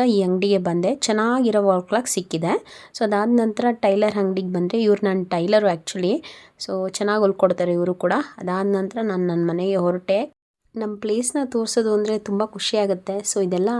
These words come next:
ನಾವು ಓಡಾಡಿರುವಂತಹ ಪ್ಲೇಸಸ್. ಮನೆಗೆ ಬಂದ್ಮೇಲೆ ಸರಿ ಈ ಒಂದು ವಾಲ್ ಕ್ಲಾಕ್ ಹೇಗಿದೆ ಅಂತ ತೋರ್ಸೋಣ ಅಂತ ವಿಡಿಯೋ ಮಾಡಿದ್ದೀನಿ.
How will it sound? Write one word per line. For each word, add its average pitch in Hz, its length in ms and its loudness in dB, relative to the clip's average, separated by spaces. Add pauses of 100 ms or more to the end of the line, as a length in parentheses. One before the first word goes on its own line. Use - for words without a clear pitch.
(220)
ನಾವು 196 320 -2
ಓಡಾಡಿರುವಂತಹ 190 840 0
ಪ್ಲೇಸಸ್. 180 640 -6
ಮನೆಗೆ - 840 -12
ಬಂದ್ಮೇಲೆ 196 640 -2
ಸರಿ 190 380 -2
ಈ 190 200 0
ಒಂದು 190 320 2
ವಾಲ್ 180 200 -2
ಕ್ಲಾಕ್ 208 300 -4
ಹೇಗಿದೆ 190 380 0
ಅಂತ 180 220 -2
ತೋರ್ಸೋಣ 180 480 -4
ಅಂತ 165 280 -4
ವಿಡಿಯೋ 170 300 -2
ಮಾಡಿದ್ದೀನಿ. 170 560 -4